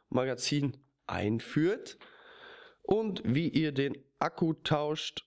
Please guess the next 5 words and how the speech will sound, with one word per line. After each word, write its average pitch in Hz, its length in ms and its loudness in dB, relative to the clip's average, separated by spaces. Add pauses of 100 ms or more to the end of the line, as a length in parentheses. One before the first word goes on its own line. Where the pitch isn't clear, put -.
(140)
wo 156 560 0
das 135 360 -2
Hop-Up 156 360 0
sich 139 320 -4
befindet 175 840 -2